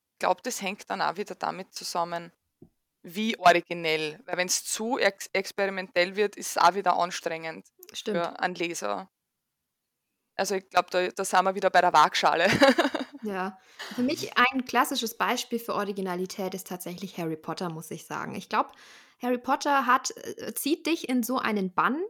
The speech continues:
Speaker 2: weil da
Speaker 1: Mhm.
Speaker 2: ganz viele, find ich, also das sind viele, äh, ja, alte Bestandteile eigentlich in Harry Potter drin, ne? Griechische Mythologie haben wir, wir haben <laughs> lateinische Zaubersprüche, also viele Dinge, die man kennt,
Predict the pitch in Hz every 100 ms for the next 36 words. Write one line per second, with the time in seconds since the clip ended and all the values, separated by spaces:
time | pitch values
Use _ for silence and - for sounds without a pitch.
0 | - - 214 208 226 220 226 226 _ _
1 | 269 254 311 - 285 311 359 - - 277
2 | 302 - 226 - 285 302 233 220 220 220
3 | - 262 262 - 123 220 202 - 226 320
4 | 233 190 190 - 165 - 160 160 143 180
5 | 170 165 165 175 170 170 165 190 220 -
6 | 202 - 208 196 185 185 220 214 202 190
7 | 180 180 180 180 - - - - 226 214
8 | 208 190 214 226 214 - - 240 226 -
9 | 202 180 170 190 208 - 240 247 233 -
10 | _ 220 233 220 208 185 - 214 311